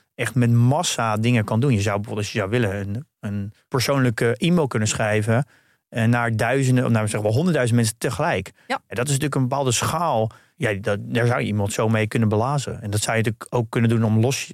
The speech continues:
Speaker 1: zelf die e-mails te schrijven. Maar dat is natuurlijk op, nou, dat is niet op schaal te krijgen.
Speaker 2: Ja, dus alle menselijke activiteiten die je met een computer kan doen, die kan je in theorie oneindig opschalen.
Speaker 1: Daar zit toch de angst dat je dus, je kan dus, eh,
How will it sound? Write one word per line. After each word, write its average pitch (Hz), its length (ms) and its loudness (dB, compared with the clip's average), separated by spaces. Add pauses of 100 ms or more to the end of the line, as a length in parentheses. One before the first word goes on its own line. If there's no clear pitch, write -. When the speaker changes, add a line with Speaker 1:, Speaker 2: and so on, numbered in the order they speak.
(120)
Speaker 1:
zelf 147 280 -2
die 139 160 -2
e-mails 107 200 0
te 113 80 -2
schrijven. 101 240 -4
Maar 110 100 -2
dat 113 80 -2
is - 60 -6
natuurlijk - 300 -6 (440)
op, - 120 -16 (100)
nou, 117 120 -4
dat 101 100 -6
is 104 60 -8
niet 117 140 0
op 107 80 0
schaal 165 260 -2
te - 100 -6
krijgen. 101 380 -6 (140)
Speaker 2:
Ja, - 160 -6 (160)
dus 180 180 -2
alle 262 220 0
menselijke 233 440 -2
activiteiten 185 560 -6
die 165 80 0
je 160 60 2
met 165 300 0
een 220 60 0
computer 202 400 -4
kan 147 180 -8
doen, 226 300 2 (380)
die 185 120 -4
kan 214 220 -2
je 214 140 0
in 196 140 0
theorie 196 560 0
oneindig 170 480 -2
opschalen. - 580 -6 (140)
Speaker 1:
Daar 127 180 -2
zit 143 160 -2
toch 135 120 -2
de 127 100 0
angst - 500 -4 (460)
dat 123 200 -2
je 120 100 -2
dus, 117 240 0 (260)
je 113 220 -2
kan 113 180 -4
dus, 113 200 -4
eh, 127 100 -6